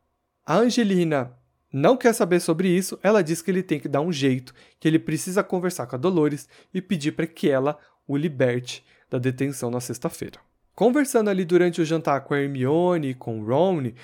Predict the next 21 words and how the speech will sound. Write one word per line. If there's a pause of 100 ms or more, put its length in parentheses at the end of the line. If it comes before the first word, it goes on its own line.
(220)
o
Harry
diz
que (340)
é
muito
evidente (400)
que
a
Dolores
não
vai
libertar
ele. (400)
Mas
ele
vai
fazer
a
parte
dele,